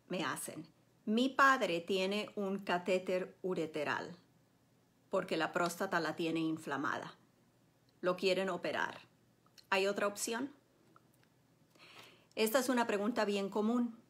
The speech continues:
porque a muchos hombres les va a dar problemas la próstata. La mejor manera de evitar eso, hablando de evitar, es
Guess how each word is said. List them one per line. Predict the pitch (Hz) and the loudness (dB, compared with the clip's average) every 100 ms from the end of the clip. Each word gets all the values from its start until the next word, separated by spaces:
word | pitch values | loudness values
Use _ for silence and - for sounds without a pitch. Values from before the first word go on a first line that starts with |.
| _ _ - - _ | _ _ -20 -20 _
porque | 214 190 190 202 180 175 | 2 2 2 2 2 2
a | - | 0
muchos | 185 196 202 226 220 | 0 0 -2 -2 0
hombres | 202 185 208 226 - - _ _ - - _ _ _ _ _ _ _ _ | 0 0 -2 -4 -8 -12 _ _ -20 -20 _ _ _ _ _ _ _ _
les | 196 185 175 | -2 0 6
va | 180 | 8
a | 180 | 8
dar | 175 170 | 6 4
problemas | 196 170 160 147 170 | 0 -2 0 -2 -2
la | 175 165 | -4 -2
próstata. | 220 220 - - - _ _ - - - _ _ - | -4 -6 -10 -14 -16 _ _ -20 -20 -20 _ _ 2
La | 196 | 4
mejor | 196 196 233 240 | 4 4 4 4
manera | 233 208 208 208 202 | 4 4 4 4 4
de | 190 | 2
evitar | 175 170 202 240 | 0 0 4 4
eso, | 214 180 185 | 4 0 0
hablando | 165 160 175 196 | 2 2 2 0
de | 180 | -2
evitar, | 170 165 208 226 - | -2 -2 0 0 0
es | 196 185 180 - | -2 -2 -2 -6